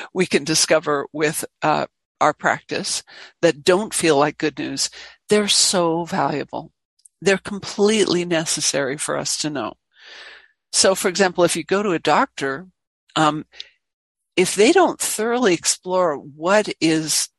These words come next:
what the illness is by asking a lot of questions and observing your physical state, if they don't first diagnose what's wrong with you, they can't offer the prom-, proper remedies to setting healing in motion. I, I've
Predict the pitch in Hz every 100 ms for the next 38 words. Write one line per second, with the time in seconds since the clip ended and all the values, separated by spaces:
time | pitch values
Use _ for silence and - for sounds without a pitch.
0 | _ _ _ - 170 190 196 170 190 170
1 | 156 - 175 190 147 131 143 - 147 151
2 | 170 - - 156 156 151 143 - 180 -
3 | - 139 139 - - - - - 156 165
4 | 156 156 165 190 180 156 151 151 - 165
5 | - 147 143 - 185 202 147 143 - -
6 | - - - - 214 320 - - 185 -
7 | 151 156 151 180 143 151 196 233 - 143
8 | - 160 214 156 - 139 135 147 - -
9 | - _ - 156 185 208 - 226 220 220
10 | - 160 175 156 151 - - 151 160 -
11 | _ - 160 160 156 165 165 147 143 -
12 | - - 160 147 143 - 160 160 147 160
13 | 156 151 147 143 151 175 - - - -
14 | - - 131 165 - 143 151 143